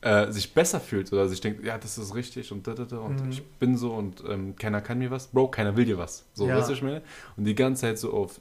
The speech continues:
Speaker 1: äh, da, da, da, da. Ich will dir ein Beispiel nennen. Ich hab ja halt, ne, Barista gemacht und da war ein Typ, okay, ähm,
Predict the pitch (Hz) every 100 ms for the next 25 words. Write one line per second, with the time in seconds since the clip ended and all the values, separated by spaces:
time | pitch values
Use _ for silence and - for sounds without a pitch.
0 | - 113 110 107 104 - 101 113 107 -
1 | - - 123 139 156 139 131 - 123 139
2 | 123 104 101 104 92 92 123 127 117 113
3 | 113 113 120 123 110 123 - 147 151 185
4 | - _ _ _ _ _ _ _ - -
5 | 117 104 101 104 180 196 - - 127 147
6 | - - - - - - 104 98 98 95